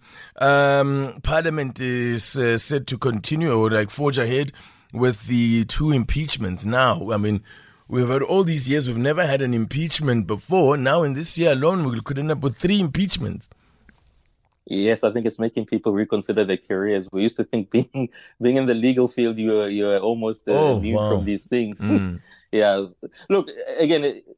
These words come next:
Speaker 2: the question I'll always ask is to say, "Look, let's see." I, I wish, and I, this is, I guess, maybe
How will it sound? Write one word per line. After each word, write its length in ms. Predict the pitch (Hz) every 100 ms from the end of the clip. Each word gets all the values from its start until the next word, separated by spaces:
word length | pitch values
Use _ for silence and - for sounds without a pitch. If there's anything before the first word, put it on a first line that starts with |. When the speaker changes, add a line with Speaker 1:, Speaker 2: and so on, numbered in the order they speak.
| 101 - -
Speaker 2:
the 100 | 131
question 300 | - 165 151
I'll 100 | 127
always 240 | 117 110 104
ask 300 | 110 104 113
is 100 | -
to 80 | 101
say, 120 | 110
"Look, 180 | 110 104
let's 240 | 120 123
see." 380 | - 135 135 123 - -
I, 100 | -
I 120 | 123
wish, 380 | 123 147 135 -
and 100 | 107
I, 120 | 104
this 200 | 101 107
is, 120 | 117
I 100 | 104
guess, 260 | 95 104 -
maybe 460 | 104 101 107 98